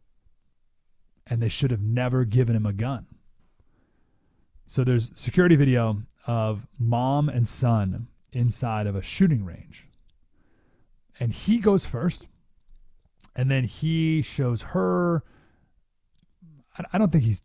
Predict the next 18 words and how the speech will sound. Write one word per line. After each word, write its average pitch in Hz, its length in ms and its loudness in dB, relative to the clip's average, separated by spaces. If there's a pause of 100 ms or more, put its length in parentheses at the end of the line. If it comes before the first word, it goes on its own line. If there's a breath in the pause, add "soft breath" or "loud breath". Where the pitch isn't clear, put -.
(100)
I 165 80 -2
don't 180 100 6
know, 143 60 2
I - 40 -8
don't 156 120 2
know 151 40 4
if 127 60 2
he's 110 140 -4
teaching - 420 -2
her 185 120 4
how 151 100 2
to 175 60 4
use 165 160 6
the 151 80 4
gun 135 400 0
or 90 240 -6
showing 165 420 -2
her. 156 60 2